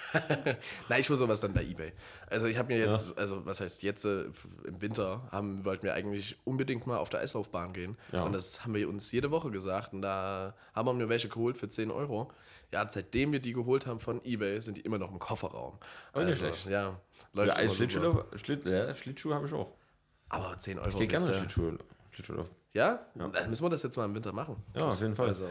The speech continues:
Speaker 2: Ich, <laughs> ich hab mich, hab mich auch mal mit einer getroffen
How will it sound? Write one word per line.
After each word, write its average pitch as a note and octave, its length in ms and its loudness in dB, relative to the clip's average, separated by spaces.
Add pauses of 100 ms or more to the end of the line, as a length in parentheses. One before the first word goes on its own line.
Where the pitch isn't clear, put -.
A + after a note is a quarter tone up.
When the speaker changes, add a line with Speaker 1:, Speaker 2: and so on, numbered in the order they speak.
Speaker 2:
Ich, F#2+ 180 -2
<laughs> - 0 -
ich - 960 0
hab A2+ 100 2
mich, G#2+ 140 6
hab - 560 -6
mich - 140 -2
auch B2 80 6
mal B2 120 8
mit G2 160 8
einer A2+ 140 6
getroffen A2 420 2